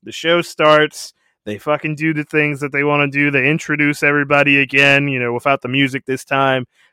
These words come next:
Uh, M L J does the shit. And then right before the match starts,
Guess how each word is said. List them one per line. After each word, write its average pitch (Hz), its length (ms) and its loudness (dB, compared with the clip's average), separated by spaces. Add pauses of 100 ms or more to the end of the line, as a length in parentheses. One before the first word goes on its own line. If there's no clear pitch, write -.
Uh, 104 180 -4
M 143 120 0
L 135 120 2
J 135 240 2
does 131 200 -2
the 127 100 -6
shit. 139 320 -6
And 123 160 -8
then 143 220 2
right 143 260 2
before 160 340 2
the 151 80 2
match 156 260 2
starts, 190 540 2